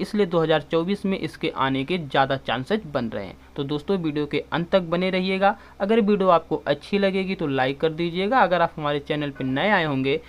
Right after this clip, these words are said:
तो आप हमारे चैनल को सब्सक्राइब कर और नोटिफिकेशन बेल को on करना बिल्कुल मत भूलिएगा।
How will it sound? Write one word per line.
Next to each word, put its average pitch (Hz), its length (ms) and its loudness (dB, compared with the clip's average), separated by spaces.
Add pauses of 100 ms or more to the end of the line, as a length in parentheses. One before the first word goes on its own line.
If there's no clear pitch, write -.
(200)
तो 202 60 4
आप 202 200 8
हमारे 180 220 2
चैनल 160 260 -2
को 160 120 -4
सब्सक्राइब 160 500 0
कर 190 100 4
और 190 180 2
नोटिफिकेशन 160 760 -2
बेल 170 160 2
को 156 260 0 (100)
on 131 200 0
करना 143 260 -2
बिल्कुल 139 440 -4
मत 120 160 -4
भूलिएगा। 113 440 -8